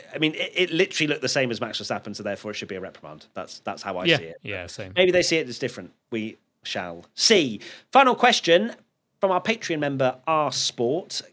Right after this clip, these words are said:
Speaker 1: Can the McLarens and Ferraris get back into the podium despite the surprises in quali? I, I think that's gonna be a Mercedes lockout now for P two and P three. That's how I see it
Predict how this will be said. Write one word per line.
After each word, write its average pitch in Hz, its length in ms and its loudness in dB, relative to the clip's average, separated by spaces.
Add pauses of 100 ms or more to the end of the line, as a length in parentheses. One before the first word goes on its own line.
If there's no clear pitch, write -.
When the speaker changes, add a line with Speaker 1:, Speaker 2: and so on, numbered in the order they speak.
Speaker 1:
Can 269 220 0
the 285 60 -2
McLarens 254 440 2
and 226 80 0
Ferraris 190 440 4
get 190 200 2
back 180 220 0
into 165 140 -4
the - 80 -8
podium 143 380 2
despite 151 480 0 (720)
the 139 160 -4
surprises 113 880 -6
in 123 260 -6
quali? 120 1000 2 (1600)
I, 165 580 2 (280)
I 135 140 -2
think 135 240 -4
that's 104 200 -6
gonna 113 200 -4
be 110 120 -2
a 107 60 0
Mercedes 104 840 -4 (240)
lockout 104 460 -4
now 101 220 -8
for 135 180 -14
P 104 200 -10
two 107 200 -8
and 98 120 -8
P 107 160 -10
three. 104 280 -6
That's 123 220 -4
how 131 160 -2
I 120 120 2
see 117 280 -4
it 104 40 -4